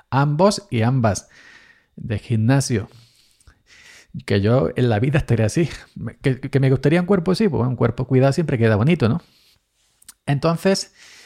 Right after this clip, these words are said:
ya no voy a yo a entrar en, en el nivel intelectual de, de cada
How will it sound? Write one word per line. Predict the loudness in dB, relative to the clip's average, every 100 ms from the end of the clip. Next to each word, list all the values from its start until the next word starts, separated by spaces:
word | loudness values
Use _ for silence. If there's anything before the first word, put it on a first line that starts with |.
| -10
ya | -2 0 2
no | 4
voy | 4 4
a | 4 2
yo | 2 2
a | 2 2 0
entrar | 0 2 2
en, | 2 2 0
en | -2 0
el | 0
nivel | 2 2 2 0
intelectual | -2 0 -2 -2 -2 2 4 4 2
de, | 2 2 0
de | -2 -2
cada | 2 2 2 0